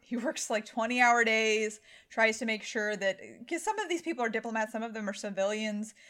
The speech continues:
some of them are German Jews, actually, which will become important. But he works really hard, make sure, make sure they're being treated well, and finally is able to get most of these Germans stuck in Palestine back to Germany. And,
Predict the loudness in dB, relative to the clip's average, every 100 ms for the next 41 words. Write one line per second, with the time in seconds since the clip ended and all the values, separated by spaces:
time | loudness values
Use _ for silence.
0 | -12 -2 0 2 2 2 0 -2 -2 -2
1 | -4 -8 -8 -8 -6 0 0 0 -6 -6
2 | -6 -6 -6 -6 -6 -6 -6 -6 -6 -10
3 | -8 -10 -12 _ -20 _ -6 -2 -2 2
4 | 4 4 2 -4 -2 -4 -4 -12 -14 -20
5 | -14 -8 -8 -8 -8 -2 -2 0 6 8
6 | 8 4 2 0 2 0 -2 -4 -6 -6
7 | -10 -6 -6 -6 _ _ _ _ _ -8
8 | 0 2 2 -2 -6 -6 -6 -12 -20 -14
9 | -14 -14 -10 -8 -8 -10 -8 -8 -8 -10
10 | -12 -8 -8 -8 -12 -12 -6 -4 -4 -8
11 | -16 -10 -10 -8 -12 -16 -20 -20 -20 -20
12 | -10 -6 -2 -2 -4